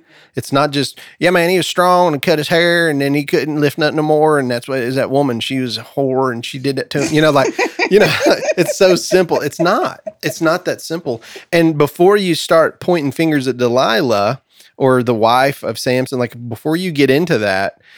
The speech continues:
you gotta understand their culture and where they're coming from and what they're faced with and what they're trying to accomplish in their own life. And they are not Israelites. They don't have that same connection to God that Samson does.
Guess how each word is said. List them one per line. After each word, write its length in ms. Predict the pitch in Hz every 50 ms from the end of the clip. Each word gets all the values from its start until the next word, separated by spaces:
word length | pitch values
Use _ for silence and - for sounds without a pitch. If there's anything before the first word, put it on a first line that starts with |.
| - _ _ -
you 100 | 135 131
gotta 200 | 160 196 240 226
understand 400 | 170 143 - - - 143 143 135
their 80 | 113
culture 380 | - - - 113 131 - - 123
and 100 | 110 110
where 120 | 113 117
they're 120 | 117 123 113
coming 300 | - 127 117 127 131 127
from 300 | - 147 147 156 147 131
and 160 | 113 107 104
what 180 | 117 127 -
they're 140 | - 120 110
faced 360 | - - 110 110 127 - -
with 240 | 147 139 135 131 -
and 140 | 127 113 113
what 140 | 117 120 -
they're 160 | 127 120 117
trying 240 | - 120 104 110 110
to 80 | 110
accomplish 440 | 113 - - 123 113 - 117 110 -
in 60 | 117
their 180 | 110 107 107 107
own 200 | 113 160 190 170
life. 440 | 123 101 95 110 - - - - _ _ - - - - - - - - _ - -
And 160 | 120 113 110
they 120 | 127 143 147
are 180 | 131 135 135
not 340 | 127 123 131 156 151 - -
Israelites. 520 | 123 110 107 107 98 98 92 98 101 - -
They 120 | 120 117
don't 160 | 139 160 151
have 220 | 123 160 147 143 135
that 160 | 123 - -
same 280 | - - 135 131 123
connection 440 | - - 135 120 110 - - 123 110
to 40 | 110
God 300 | 101 107 104 104 104 104
that 140 | - - -
Samson 400 | - 135 147 156 147 - 120 107
does. 340 | 104 - 71 - - -